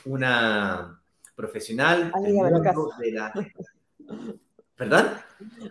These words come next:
Speaker 2: Una amiga de la casa.
Speaker 1: Es una amiga, una amiga que la, que la encontramos ahí en la calle y, y la invitamos para que vaya al programa. <laughs>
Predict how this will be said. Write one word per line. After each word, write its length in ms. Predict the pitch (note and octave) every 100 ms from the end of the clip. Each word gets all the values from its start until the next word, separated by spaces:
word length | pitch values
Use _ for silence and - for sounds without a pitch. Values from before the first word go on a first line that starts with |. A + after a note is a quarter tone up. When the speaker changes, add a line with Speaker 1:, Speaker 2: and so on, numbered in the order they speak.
| -
Speaker 2:
Una 180 | F3 E3
amiga 280 | F3+ F#3 F3+
de 80 |
la 140 | F3 E3+
casa. 380 | G#3 G#3 D#3+ C3 - G#3 - - _ _ - F3+ -
Speaker 1:
Es 100 | -
una 160 | E3 D#3
amiga, 360 | C#3 D#3 E3+ C3+
una 120 | A#2
amiga 260 | B2+ B2+ A#2+
que 280 | A2+ A2 G#2
la, 140 | G#2+
que 80 | A2
la 60 | G#2+
encontramos 420 | G#2+ G#2 C3 B2+
ahí 80 | C3
en 80 |
la 120 | B2+ B2
calle 460 | C#3+ D3 C#3+ C#3
y, 360 | C3+ B2+ A#2+ A2+
y 40 |
la 80 | A2+
invitamos 360 | A2+ - B2+ -
para 160 | E4+
que 80 | -
vaya 120 | -
al 60 | -
programa. 1300 | - - - - - - G3+ - - F3+ - C#3
<laughs> 40 | -